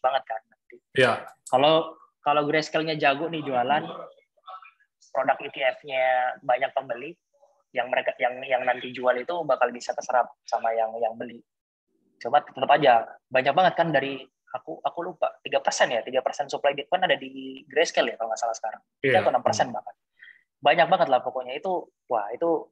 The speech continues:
Speaker 1: bikin, <laughs> bikin supply shock ke pasaran dan itu bakal gila-gila.
Speaker 2: Iya.
Speaker 1: Itu beneran the real unlock, the real, eh, Bitcoin unlock ya, bukan
Speaker 2: Iya,
Speaker 1: yang salah
Speaker 2: makanya.
Speaker 1: bilang unlock. Yang unlock itu G-, G B T C. Kalau sekarang the real unlock itu kalau E T F-nya si Grayscale ya. Mereka kan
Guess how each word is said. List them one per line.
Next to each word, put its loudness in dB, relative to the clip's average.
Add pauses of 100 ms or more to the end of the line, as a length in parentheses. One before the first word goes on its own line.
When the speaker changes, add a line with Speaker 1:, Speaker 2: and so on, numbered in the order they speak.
(160)
Speaker 1:
bikin, -10
<laughs> 0
bikin 0
supply 2
shock 2
ke 2
pasaran 2
dan -2
itu -10
bakal -2
gila-gila. -4
Speaker 2:
Iya. -6
Speaker 1:
Itu -4
beneran 4
the 0
real 4
unlock, 0
the -6
real, 0
eh, -14 (160)
Bitcoin -2
unlock 0
ya, -6
bukan 2
Speaker 2:
Iya, 4
Speaker 1:
yang -4
salah 0
Speaker 2:
makanya. 4
Speaker 1:
bilang 2
unlock. 0 (440)
Yang 4
unlock 2
itu -6 (280)
G-, -14
G -8
B -6 (100)
T -6
C. -8
Kalau 6
sekarang 2
the 0
real 6
unlock 2
itu -4
kalau 2
E -8
T -16 (100)
F-nya -8
si -20 (160)
Grayscale 0
ya. -10 (400)
Mereka 2
kan 2